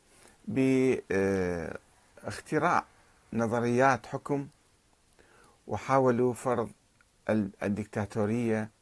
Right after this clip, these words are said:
على المسلمين. في المرحلة الأولى التي تعرف بمرحلة خلافة الراشدين الخلفاء الأربعة، كان الفكر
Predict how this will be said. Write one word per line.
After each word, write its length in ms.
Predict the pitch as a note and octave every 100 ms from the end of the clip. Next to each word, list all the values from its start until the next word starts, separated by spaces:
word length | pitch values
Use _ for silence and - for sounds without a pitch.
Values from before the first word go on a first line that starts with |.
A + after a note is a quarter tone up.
| _ - _ _ -
على 140 | A2
المسلمين. 560 | G2+ F2+ - F2+ E2+ D#2 - _ _ _ _ - - _ _ _
في 360 | - A#2+ A2 A2+
المرحلة 500 | B2 E3+ - D#3 B2
الأولى 480 | - C3+ A#2+ F2+ D#2+
التي 260 | G2 F#2+
تعرف 500 | G#2+ G2 A#2 G#2 - -
بمرحلة 920 | G#2+ G#2 F#2 F2 - F#2+ - G#2 G2+ - - _ -
خلافة 440 | A#2 A#2+ B2+ G#2+ - -
الراشدين 800 | G2+ F#2+ - F#2 A#2+ G2+ G2+ _ _ _ _ _ _ _ _ _ -
الخلفاء 520 | G2+ - F#2 - G2+
الأربعة، 560 | - A#2 A2 G#2 F2+ G2 _ _ _ _ - _ _ - - -
كان 220 | F3+ F3+
الفكر 520 | D3+ F#3+ - C#3